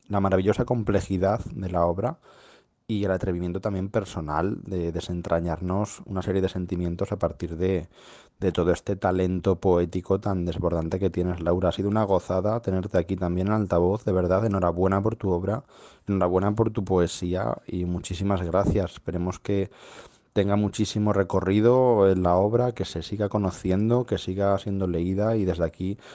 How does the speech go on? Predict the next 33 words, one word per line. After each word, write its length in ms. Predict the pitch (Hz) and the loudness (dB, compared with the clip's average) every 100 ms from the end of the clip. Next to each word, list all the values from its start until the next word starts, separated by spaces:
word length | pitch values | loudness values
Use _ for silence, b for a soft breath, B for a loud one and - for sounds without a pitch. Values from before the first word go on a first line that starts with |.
| B | B
la 60 | 101 | -2
recomendamos 760 | 95 90 90 87 90 101 - - | 0 2 2 2 4 2 0 -2
una 200 | 113 95 | 2 2
vez 120 | 95 | 2
más 260 | 95 98 - | 2 0 0
encarecidamente. 1040 | 107 101 92 87 98 98 95 98 107 131 B B B B | -2 0 0 2 2 2 4 2 4 0 B B B B
La 120 | 117 | 2
verdad 300 | 95 95 95 | 2 2 0
es 100 | 107 | -2
que 80 | - | -6
estoy 200 | - 98 | -6 -2
sola 220 | 95 95 | 0 0
y 40 | 90 | 0
que 80 | |
estoy 240 | 90 - 101 | -2 0 2
ardiendo. 480 | 92 95 98 113 - _ | 2 0 2 0 -2 _
Laura 420 | 95 90 95 113 | -2 0 4 4
Ramos, 520 | 101 85 90 123 - - - | 4 2 2 0 -2 -10 -8
Ediciones 540 | 90 82 101 104 110 | -6 -4 0 0 2
de 80 | 101 | 2
la 120 | 87 | 2
Isla 220 | 101 113 | 2 2
de 80 | 104 | 2
Siltolá. 640 | - 92 85 85 87 135 - B B | 0 -6 -2 2 2 -2 -10 B B
Por 140 | - 95 | -4 -2
favor, 460 | - 85 98 113 - | 2 4 4 0 -4
id 200 | 110 - - | -4 -4 -2
corriendo 720 | 104 92 87 90 107 131 185 | 0 2 2 2 2 -2 -4
a 160 | - 151 | 0 2
vuestra 320 | 104 113 107 | 2 2 2
librería 400 | 104 98 90 101 | 4 6 4 4
más 200 | 107 113 | 2 2
cercana 460 | - 98 90 98 | 2 0 2 0